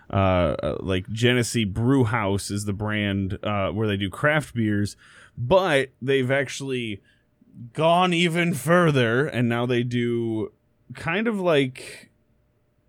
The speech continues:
easy to brew craft beers. So they're mass marketed, like, their Oktoberfest is incredible, and it's nine dollars a twelve pack.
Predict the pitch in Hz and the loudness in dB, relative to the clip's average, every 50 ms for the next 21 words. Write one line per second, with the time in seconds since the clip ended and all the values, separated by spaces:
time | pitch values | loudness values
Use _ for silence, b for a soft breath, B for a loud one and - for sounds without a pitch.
0 | _ _ _ _ _ _ _ _ _ _ - 165 196 226 233 202 226 226 220 190 | _ _ _ _ _ _ _ _ _ _ -8 -4 -2 0 0 0 0 0 0 0
1 | 160 139 127 131 143 160 165 160 160 156 151 147 147 139 135 135 131 - _ _ | 0 0 0 2 2 4 4 4 4 2 2 2 2 2 2 0 -2 -6 _ _
2 | _ _ _ _ _ _ _ _ _ _ _ _ - - - - 160 156 156 151 | _ _ _ _ _ _ _ _ _ _ _ _ -18 -8 -4 -2 0 2 2 0
3 | 131 - - 113 120 120 117 113 107 104 104 101 - - - - - 135 123 123 | 0 -2 -4 -2 2 2 4 4 2 2 0 -2 -4 -8 -10 -4 -2 0 0 0
4 | 120 110 104 - - - 120 120 123 139 147 156 170 160 - - - - - 117 | 0 -2 -2 -4 -4 -2 0 2 2 2 0 0 -2 -4 -4 -6 -8 -6 -2 0
5 | 123 135 143 147 147 135 - 139 127 123 117 117 117 117 113 104 - 120 113 101 | 0 2 2 0 0 0 0 2 2 2 2 2 2 0 -2 0 -2 -2 0 0
6 | 76 120 123 - - - - 170 170 156 143 123 - - 113 98 101 - - 107 | 0 -2 -2 -2 -4 -2 0 2 2 2 2 0 0 0 -2 -2 -2 -4 -6 -6
7 | 107 101 101 - - - 170 185 143 120 110 107 98 101 B B B B B B | -4 -4 -6 -6 0 2 2 2 2 2 0 -2 -2 -4 B B B B B B
8 | - 113 110 98 - 98 113 123 127 135 131 123 117 113 107 98 95 95 98 90 | -2 -2 -2 -2 -2 0 0 2 2 4 4 4 4 4 2 0 0 -2 -4 -4
9 | 104 110 98 95 85 - - - - 101 - - - | -2 -2 -2 -2 -2 -6 -8 -10 -10 -12 -14 -16 -20